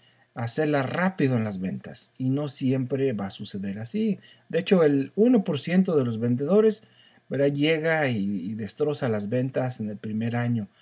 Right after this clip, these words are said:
pero esos son contados. De hecho, por eso lo, los departamentos de ventas siempre están rotando y rotando y rotando, porque entre tantísimo, pues, va a venir uno bueno.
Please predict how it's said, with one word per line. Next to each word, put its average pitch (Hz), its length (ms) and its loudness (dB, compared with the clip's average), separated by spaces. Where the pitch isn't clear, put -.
pero 127 140 -6
esos 139 180 -8
son 151 180 -6
contados. 120 880 -6
De 127 120 -2
hecho, 139 260 -4
por 127 160 0
eso 147 360 4
lo, 107 240 -2
los 113 260 -6
departamentos 123 760 -4
de 160 80 -2
ventas 151 400 -2
siempre 151 280 -6
están 147 300 -4
rotando 147 640 -4
y 139 60 4
rotando 143 560 -4
y 143 60 0
rotando, 143 600 0
porque 139 260 -2
entre 143 260 2
tantísimo, 196 680 4
pues, 147 180 4
va 143 40 6
a 156 60 4
venir 156 260 -2
uno 143 200 0
bueno. 151 360 0